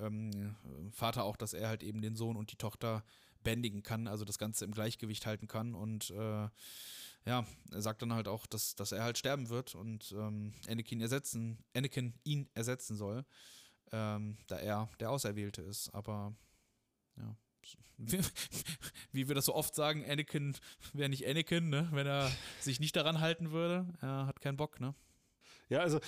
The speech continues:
Speaker 2: das, das klingt jetzt so nüchtern, aber es ist halt wirklich
Speaker 1: Ja.
Speaker 2: so. Das ist so dieses, Anakin sagt, „Nö, ist für mich nicht wichtig, ich hab andere Probleme.“ Also
Speaker 1: Das ist
Speaker 2: das
Speaker 1: es halt
Speaker 2: ist
Speaker 1: eben. Also er ist
Speaker 2: das
Speaker 1: nicht selbstlos. Es ist, das, das sagt ja auch die Tochter, ne, immer.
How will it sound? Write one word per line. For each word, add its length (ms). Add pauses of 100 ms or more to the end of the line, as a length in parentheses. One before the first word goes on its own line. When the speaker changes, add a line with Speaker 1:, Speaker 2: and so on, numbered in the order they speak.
Speaker 2:
das, 140
das 380
klingt 180
jetzt 140
so 80
nüchtern, 320
aber 160
es 120
ist 160
halt 200
wirklich 200
Speaker 1:
Ja. 40
Speaker 2:
so. 240
Das 200
ist 100
so 100
dieses, 300
Anakin 460
sagt, 300
„Nö, 200
ist 140
für 80
mich 200
nicht 200
wichtig, 360
ich 120
hab 140
andere 260
Probleme.“ 560 (600)
Also 180
Speaker 1:
Das 80
ist 100
Speaker 2:
das 100
Speaker 1:
es 60
halt 120
Speaker 2:
ist 80
Speaker 1:
eben. 160
Also 180
er 140
ist 80
Speaker 2:
das 80
Speaker 1:
nicht 220
selbstlos. 800
Es 280
ist, 300 (500)
das, 260
das 300
sagt 160
ja 80
auch 60
die 100
Tochter, 480
ne, 200
immer. 260